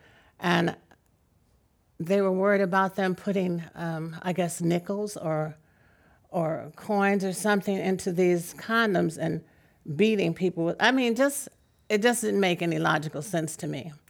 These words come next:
And, uh, I wanted, you know, with the rise of H I V and, and, uh, pe-, where people are incarcerated with, um,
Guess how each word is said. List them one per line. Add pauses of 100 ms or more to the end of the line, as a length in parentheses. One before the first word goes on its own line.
(560)
And,
uh, (400)
I
wanted, (200)
you
know,
with
the
rise
of
H
I
V
and,
and,
uh, (100)
pe-,
where
people
are
incarcerated
with,
um,